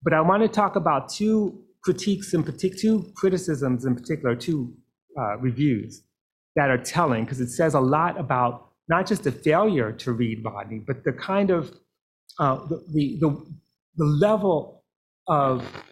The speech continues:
advanced thinking that he brought to bear that a lot of these Marxists themselves couldn't even come to grips with. So,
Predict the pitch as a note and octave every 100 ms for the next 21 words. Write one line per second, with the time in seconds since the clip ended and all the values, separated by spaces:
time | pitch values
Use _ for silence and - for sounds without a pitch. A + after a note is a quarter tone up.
0 | - - D3 C3 D#3 E3+ E3 - E3 D#3+
1 | G2+ A#2+ B2 _ _ _ _ _ _ -
2 | B2+ - F3 C3+ C#3 C3 C3 B2 G#2+ A2
3 | G2+ G2+ - _ _ - C3+ - C3+ C#3
4 | D#3 D3+ D#3+ C#3 B2+ E3+ C4 - - A#2
5 | - C3 B2 B3+ A#3+ F3+ D3 - D3+ D3
6 | C3+ B2 A2 A2+ - - C3+ B2 B2 A#2
7 | - B2 - - D#3 C3 B2 -